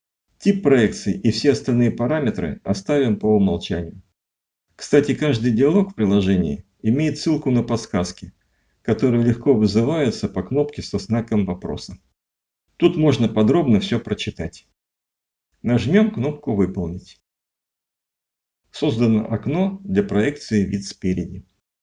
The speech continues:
Первый этап конструирования, который нам предлагает приложение, называется «Опорные точки». Это, во-первых, видно в навигаторе,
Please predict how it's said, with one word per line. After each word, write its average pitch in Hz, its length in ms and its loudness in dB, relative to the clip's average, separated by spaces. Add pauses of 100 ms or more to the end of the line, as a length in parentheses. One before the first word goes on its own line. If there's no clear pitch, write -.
(560)
Первый 139 380 4
этап 123 260 -2
конструирования, 120 960 0
который 107 400 0
нам 98 180 -2
предлагает 101 580 0
приложение, 92 680 -2 (280)
называется 117 680 -2
«Опорные 117 640 -2
точки». - 480 -4 (600)
Это, 190 300 2
во-первых, 107 560 0
видно 123 320 0
в 104 80 -6
навигаторе, 120 800 -4